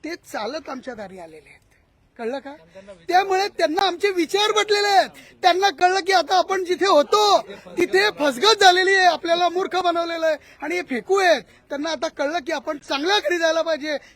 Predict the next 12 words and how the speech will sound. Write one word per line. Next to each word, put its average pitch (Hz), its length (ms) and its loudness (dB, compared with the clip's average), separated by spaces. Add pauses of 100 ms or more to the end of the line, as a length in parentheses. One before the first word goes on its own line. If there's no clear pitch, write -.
(120)
चांगला 320 340 0
संसार 359 420 -2
करायला 311 320 -2
पाहिजे, 277 340 -6 (260)
चांगल्या 302 320 -2
लोकांचा 311 420 -4
सहवास 247 380 -6
राहिला 262 240 -8
तर 311 140 -12
चांगला 277 340 -8
विचार 330 340 -2
येतो, 269 360 -10